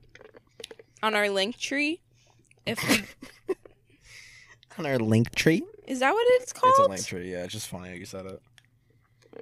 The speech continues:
Speaker 1: Um, I would like to, uh, if we get, like, enough followers, I would like to set up a forum so they could, like,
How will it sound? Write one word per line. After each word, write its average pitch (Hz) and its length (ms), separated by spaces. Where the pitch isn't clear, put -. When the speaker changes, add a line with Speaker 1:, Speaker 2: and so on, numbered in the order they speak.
Speaker 1:
Um, 220 300
I 208 140
would 214 280
like 202 400
to, 196 380
uh, 190 220
if 208 220
we 214 120
get, 196 340
like, 202 360
enough 214 280
followers, 202 600
I 214 120
would 214 140
like 220 200
to 247 80
set 226 200
up 220 140
a 202 80
forum 233 560
so 202 220
they 202 140
could, - 220
like, 208 480